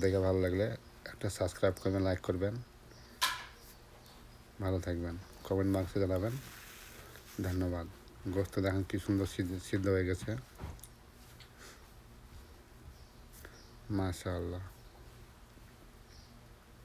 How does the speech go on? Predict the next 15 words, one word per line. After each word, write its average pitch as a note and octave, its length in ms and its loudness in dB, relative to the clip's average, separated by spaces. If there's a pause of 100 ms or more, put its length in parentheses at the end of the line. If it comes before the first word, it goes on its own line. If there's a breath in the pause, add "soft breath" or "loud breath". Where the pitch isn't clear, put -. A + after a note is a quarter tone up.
(2000)
খুবই G#2 200 2
সুন্দর G2+ 400 2
একটা - 140 -2
রেসিপি, G2 440 0 (2750)
চাইলে G2 320 4
বাড়িতে F#2 240 4 (100)
এভাবে F#2+ 260 4
বানিয়ে F#2+ 220 4
খেতে F#2+ 160 2
পারেন। F#2+ 240 2 (640)
খুবই G2+ 200 8 (100)
সহজ G2+ 340 6 (800 loud breath)
আরবিয়ান G2 440 6
খাপসা F#2+ 340 4
বিরিয়ানি। F#2 300 4